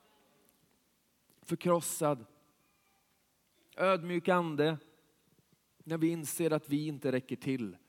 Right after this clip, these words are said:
Eller hur? Att vara ödmjuk är att, att, är inte att se ner på sig själv. Att vara ödmjuk är inte att förminska sig själv. Att vara ödmjuk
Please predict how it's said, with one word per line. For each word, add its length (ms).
Eller 180
hur? 240
Att 160
vara 260
ödmjuk 960
är 380
att, 320
att, 320
är 180
inte 600
att 200
se 220
ner 260
på 140
sig 160
själv. 400
Att 200
vara 220
ödmjuk 600
är 100
inte 340
att 120
förminska 720
sig 220
själv. 420
Att 220
vara 140
ödmjuk 580